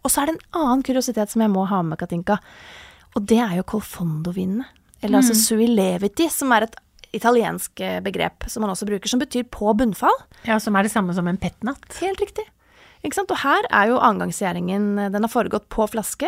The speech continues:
Speaker 1: fremfor tank,
Speaker 2: Mm.
Speaker 1: men så har de bare latt være å fjerne bunnfallet. Så her får du faktisk en Prosecco, for det er det det er,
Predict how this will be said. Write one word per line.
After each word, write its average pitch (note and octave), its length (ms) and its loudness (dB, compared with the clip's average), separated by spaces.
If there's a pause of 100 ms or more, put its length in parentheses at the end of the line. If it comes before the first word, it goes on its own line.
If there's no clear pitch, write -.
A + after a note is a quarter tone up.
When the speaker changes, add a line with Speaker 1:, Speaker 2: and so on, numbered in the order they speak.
(160)
Speaker 1:
fremfor G3 400 -4
tank, - 420 -4
Speaker 2:
Mm. A3 300 0
Speaker 1:
men A#3+ 80 -2
så - 80 -4
har A#3+ 80 2
de B3 80 2
bare A3 80 2
latt A3 160 -4
være G3 400 -2
å - 80 -8
fjerne F#3 400 -4
bunnfallet. F#3+ 420 -6
Så B3+ 140 -4
her F4+ 80 -2
får G3 320 -4
du B3 80 -4
faktisk - 640 -6
en G3+ 160 -2
Prosecco, D4 480 -2 (600)
for - 100 -4
det A#3 100 4
er G3 100 2
det - 160 0
det D4+ 100 4
er, A3 160 4